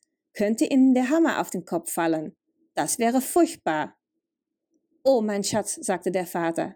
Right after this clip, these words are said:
„das wäre in der Tat furchtbar.“ Und auch er setzte sich hin und begann zu weinen. Nachdem der Freund eine Weile allein in der Küche saß, beschloss er, im Keller nachzusehen und fand die drei weinend vor.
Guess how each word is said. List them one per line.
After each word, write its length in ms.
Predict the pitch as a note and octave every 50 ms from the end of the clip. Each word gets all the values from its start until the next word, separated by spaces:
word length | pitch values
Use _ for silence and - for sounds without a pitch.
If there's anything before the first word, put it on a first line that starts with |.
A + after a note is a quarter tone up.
| _ _
„das 220 | - F#3 F3+ - A3+
wäre 240 | A3 G#3+ G#3 A3
in 180 | - - A3+ A3
der 100 | A3+ A3+
Tat 240 | - B3+ A#3+ A#3 -
furchtbar.“ 680 | - - A#3+ G#3+ - - - - E3+ E3+ E3 - - _ _ _ _ _ _
Und 220 | - F#3+ - -
auch 200 | - G3 G#3 G3+
er 240 | - - F#3+ G#3 G#3+
setzte 320 | G#3 G#3+ G#3 G#3 - A3+ G#3
sich 180 | F#3 G3 -
hin 300 | - A3 G#3+ A#3+ B3+ - -
und 180 | A3 A3 G3+
begann 300 | F3+ F#3 G3 F#3 F#3+ F#3
zu 180 | - - G3 F3
weinen. 500 | F3 D#3+ D#3+ D#3+ E3 E3 D#3 E3 G3 - _ _ - _ _ _ _ _ _ _ _ _ _ _ _ _ _ _ _ _ _ _ _ _ _ _ _ _ _ _ _ _ _ _ _ _ _ _ _ _ _ _ _ _ _ _ _ _ _
Nachdem 420 | B3 B3 - - - C#4 C#4 C4+
der 120 | A3+ G3
Freund 340 | G3 - - A3+ A#3 B3 -
eine 240 | A3+ G#3+ G3+ F#3+ F3
Weile 300 | F3+ F#3 G3+ G#3+ - -
allein 320 | F#3 F3 F3 F3+ G3 G#3+
in 120 | - G3+ F#3+
der 100 | F#3 F3+
Küche 300 | - - C4 - - G3
saß, 560 | - E3 D3+ D#3+ G3+ B3+ - - - - - _ _ _ _ _ _
beschloss 380 | _ C4 - - D4+ D4 C#4+ -
er, 240 | A3+ A3 C4+ - -
im 160 | A#3+ A#3 A3+
Keller 320 | - A#3+ A#3 A3+ G#3 F#3+
nachzusehen 840 | F#3+ G#3 G#3 A#3 A#3 - - G#3 F#3 F3+ E3+ E3 F3+ A#3 C#4 C4+ - _ _ _
und 200 | _ C#4 C4+ C4
fand 240 | - A#3+ A3+ A3+ A3+
die 60 | B3 A3+
drei 260 | G3 - F#3 F#3 G3+
weinend 360 | F#3+ E3+ F3+ G3+ G#3+ A3 G#3+
vor. 440 | - - F3 E3 D#3+ D#3 D#3+ - -